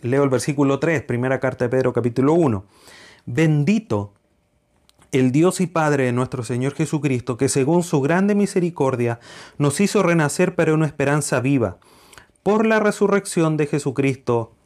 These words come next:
de los muertos". En este pasaje, queridos hermanos, vemos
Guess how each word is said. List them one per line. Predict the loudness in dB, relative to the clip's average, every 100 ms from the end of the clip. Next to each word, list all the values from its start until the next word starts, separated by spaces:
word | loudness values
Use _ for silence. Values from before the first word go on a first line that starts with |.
| _ _
de | -4 -2
los | -2
muertos". | -2 -6 -8 -16 -18 -20 _ -20 -20 -20 -20 -4
En | 0 2
este | 2 -2
pasaje, | -2 -2 -2 -2 -2
queridos | -2 0 -2 -2
hermanos, | -6 -4 -4 -4 -2
vemos | 0 0 0 -4 -10 -20